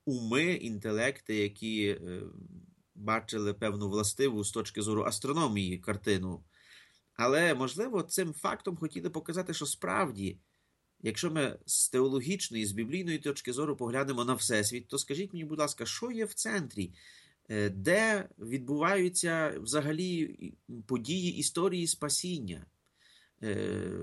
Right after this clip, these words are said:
яку планету з усього укладу, наприклад, з усієї сонячної системи або з галактики вибрав Господь Бог?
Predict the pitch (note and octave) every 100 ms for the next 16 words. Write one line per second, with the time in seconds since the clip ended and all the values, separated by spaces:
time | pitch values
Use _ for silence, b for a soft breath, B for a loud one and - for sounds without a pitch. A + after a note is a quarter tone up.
0 | E2 G2+ B2+ - G#3 G#3+ F#3 C#3+ D3 E3
1 | F#3+ F#3 D#3+ C#3+ C#3 - D#3 D3 C3+ B2+
2 | - - C#3 D#3 D#3 C3 A#2 A#2 A#2+ A#2
3 | A2 G#2+ G#2+ G#2 G#2 A#2+ B2 - B2+ C#3+
4 | B2+ D3 C3+ C3 C3 A2+ A2 G#2 B2+ D3
5 | D#3 A#2 G#2 F#2+ A2 A2+ D3 - C#3 C3+
6 | C#3+ C#3+ C#3+ C3+ C3+ C3+ C3 A#2+ G#2+ G#2